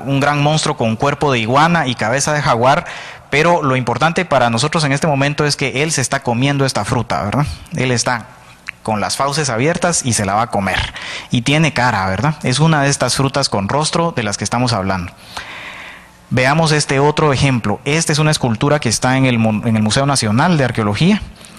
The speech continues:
también seguramente de la zona de Cotzumalguapa, y es la misma fiera. Miren, el mismo monstruo con la gran boca abierta, tiene cresta,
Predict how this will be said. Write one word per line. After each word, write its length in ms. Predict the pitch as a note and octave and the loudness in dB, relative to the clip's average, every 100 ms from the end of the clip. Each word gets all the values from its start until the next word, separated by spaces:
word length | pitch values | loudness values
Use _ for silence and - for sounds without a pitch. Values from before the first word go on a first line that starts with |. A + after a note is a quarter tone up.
| - - - | -16 -16 -8
también 500 | - G#2+ B2 D3+ E3+ | -2 2 4 4 4
seguramente 520 | - B2+ C#3 C#3+ D3+ D3+ | 4 4 4 2 2 0
de 80 | |
la 100 | A2+ | 0
zona 180 | G#2 C#3+ | 0 0
de 80 | D#3 | 0
Cotzumalguapa, 720 | D#3 - F3 C3 C#3+ D3+ E3+ - - | 0 2 2 2 2 2 0 -4 -8
y 200 | C3 C3 | -2 2
es 100 | D3 | 2
la 120 | D3+ C#3 | 2 4
misma 380 | F#3+ G3 E3+ | 4 6 4
fiera. 380 | C#3+ C#3+ B2 G#2+ | 4 2 2 2
Miren, 300 | B2+ D3+ B2+ - - - | 2 2 0 -4 -12 -4
el 140 | A2+ | 0
mismo 360 | B2 D3 D3+ C#3 | 2 4 4 4
monstruo 560 | C3 E3 F3 - E3+ D#3+ - - - | 4 4 4 4 2 0 -10 -16 -6
con 160 | - A2 | -2 0
la 80 | G#2+ | 2
gran 180 | C3 | 2
boca 200 | C#3+ C#3+ | 0 2
abierta, 520 | C3+ C3+ D#3+ - D3+ - | 2 2 0 0 -4 -2
tiene 280 | C3 B2+ | 0 0
cresta, 480 | A#2 F3 - - F#2+ | 0 0 0 -4 -8